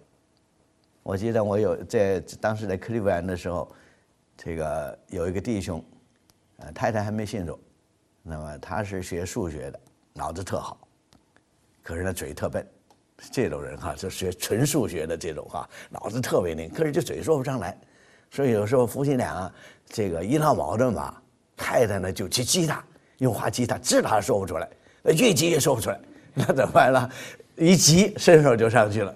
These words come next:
就，就，就给太太来了两下子。你说这种事情，在大陆根本就不算什么事儿，那夫妻之间吵吵架，动动手没什么。哎，没想到这个太太一下就报警了。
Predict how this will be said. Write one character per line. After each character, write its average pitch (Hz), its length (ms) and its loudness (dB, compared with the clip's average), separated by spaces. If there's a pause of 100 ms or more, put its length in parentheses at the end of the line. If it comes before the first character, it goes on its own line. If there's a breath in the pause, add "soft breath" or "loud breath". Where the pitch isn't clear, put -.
就， 110 200 -4
就， 98 240 -4 (140)
就 104 140 -2
给 95 100 -2
太 95 220 -2
太 98 120 -4
来 92 200 0
了 101 160 0
两 80 240 -8
下 78 160 -8
子。 73 80 -18 (400 soft breath)
你 120 100 -4
说 131 80 2
这 220 220 10
种 101 180 2
事 98 220 -6
情， 76 260 -12 (720 soft breath)
在 87 220 0
大 98 260 0
陆 80 200 -6
根 87 260 -6
本 76 140 -8
就 76 160 -8
不 85 200 -10
算 92 200 -6
什 78 100 -14
么 80 80 -10
事 117 120 -6
儿， - 140 -8
那 98 120 -8
夫 - 160 -12
妻 160 80 -8
之 160 80 -8 (100)
间 151 100 -4
吵 135 220 -6
吵 117 100 -2
架， 92 360 -4
动 113 180 -2
动 110 120 -4
手 73 220 -8
没 82 140 -14
什 85 100 -12
么。 - 140 -20
哎， 160 200 0 (460 loud breath)
没 131 220 0
想 85 240 -4
到 92 100 -2
这 101 120 -4
个 92 60 -2
太 113 260 -2
太 98 120 -2
一 90 140 -4
下 95 140 -4
就 - 80 -4
报 82 180 0
警 71 180 -12
了。 62 100 -20